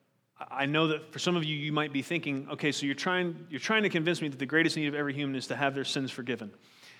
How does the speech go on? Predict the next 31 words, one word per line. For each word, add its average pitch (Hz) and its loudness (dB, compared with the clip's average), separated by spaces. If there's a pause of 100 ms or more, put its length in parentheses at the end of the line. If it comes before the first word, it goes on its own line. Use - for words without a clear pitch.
(160)
and 139 -2
to 135 0 (120)
have 156 4
the, 135 0
the 139 -2
grace 165 4
of 156 2
God, 156 6
the 139 -2
affirmation 147 0
of 135 -6
God 143 0
that 131 -6
comes 147 -2
through 139 -4
relationship 131 -4
with 120 -8
God 123 0
by 120 0
the 123 -4
gospel." 143 -6 (320)
Okay? 139 -2 (800)
But 156 -4
what 165 6
about 170 6
somebody 156 4 (200)
who 143 0
has 131 -8
been 135 2
sinned 143 0
against? - -6